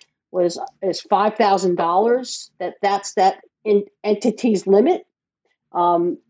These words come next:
and, um, the limit for a candidate for office in Riverhead Town was one thousand one hundred eighty-five dollars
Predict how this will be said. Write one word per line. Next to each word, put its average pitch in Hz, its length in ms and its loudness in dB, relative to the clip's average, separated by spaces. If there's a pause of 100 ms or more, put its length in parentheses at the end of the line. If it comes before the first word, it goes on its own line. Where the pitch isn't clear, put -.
and, 185 560 0
um, 175 440 2 (460)
the 185 100 -2
limit 214 420 2
for 196 180 2
a 185 80 2
candidate 202 560 2
for - 160 -4
office 190 340 0
in 185 120 0
Riverhead 185 440 0
Town 233 320 -2
was 180 260 2
one 180 300 2
thousand 180 640 2
one 190 220 4
hundred 180 300 0
eighty-five 180 580 0
dollars 127 560 0